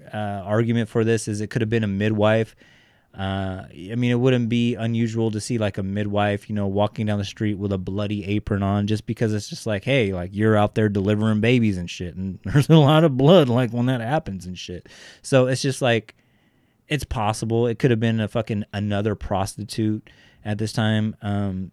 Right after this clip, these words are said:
I know Dave from Sofa King said that, you know, pimping wasn't, uh, a strong industry at this time, which is not true.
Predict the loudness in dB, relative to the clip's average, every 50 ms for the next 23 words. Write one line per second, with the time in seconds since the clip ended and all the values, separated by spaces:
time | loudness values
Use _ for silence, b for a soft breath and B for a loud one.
0 | _ _ -6 -2 0 0 0 0 0 2 2 2 2 0 0 -2 -4 -2 -2 -2
1 | -2 -2 -4 -4 -4 -6 -4 -2 -2 -2 0 0 0 -2 -2 -4 -4 -6 -4 -4
2 | -4 -2 -2 -2 -2 -2 -2 -2 -4 -2 -2 -4 -4 -4 -2 0 2 2 2 0
3 | -2 -2 -4 -4 -6 -8 -12 _ -8 -8 -6 -6 -8 -8 -12 -10 -6 -2 -2 0
4 | 0 -2 -2 -2 0 0 0 -2 -2 -2 0 0 0 0 -2 -4 -4 -4 -2 -2
5 | 0 0 0 -2 -2 -2 -4 -2 -2 -2 -2 -4 -6 -8 -6 -6 -6 -6